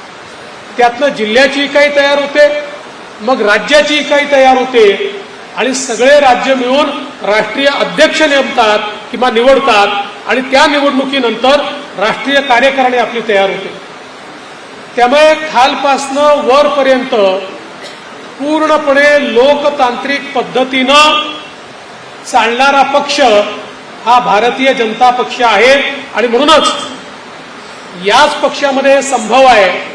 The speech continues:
की चहा विकणारा पोऱ्या हा एका राज्याचा मुख्यमंत्री होतो आणि मग देशाचा प्रधानमंत्री देखील होतात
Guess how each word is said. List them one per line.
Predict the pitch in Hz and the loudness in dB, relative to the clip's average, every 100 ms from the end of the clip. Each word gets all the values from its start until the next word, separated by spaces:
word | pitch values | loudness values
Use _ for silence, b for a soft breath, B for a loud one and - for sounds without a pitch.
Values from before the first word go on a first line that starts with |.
| - - - - - - - | -16 -20 -20 -20 -20 -18 -8
की | 262 262 | -6 -2
चहा | 262 208 269 | -2 2 2
विकणारा | 277 277 262 262 262 | 2 -2 -2 2 2
पोऱ्या | 262 262 247 269 233 - - - - - - - - - - - - | 2 0 2 4 2 0 -6 -14 -18 -18 -18 -18 -20 -20 -20 -14 0
हा | 240 294 294 285 - - - - - | 2 4 2 -2 -10 -16 -20 -20 -8
एका | 226 214 262 | -6 0 2
राज्याचा | 226 214 254 254 262 262 | 2 -2 0 0 0 -2
मुख्यमंत्री | 220 - 311 294 294 285 | -2 -4 -2 0 -2 0
होतो | 269 240 240 208 196 202 196 - - - 190 | 2 2 2 2 2 -2 -10 -14 -18 -10 -4
आणि | 233 | -2
मग | 247 254 | -2 -2
देशाचा | 170 214 233 247 247 262 269 | 0 0 2 0 2 0 0
प्रधानमंत्री | 269 220 185 262 277 262 262 285 285 | -2 -4 0 2 2 0 -2 -4 -2
देखील | 262 277 262 | -2 0 0
होतात | 202 226 240 269 277 277 | 2 2 4 4 4 0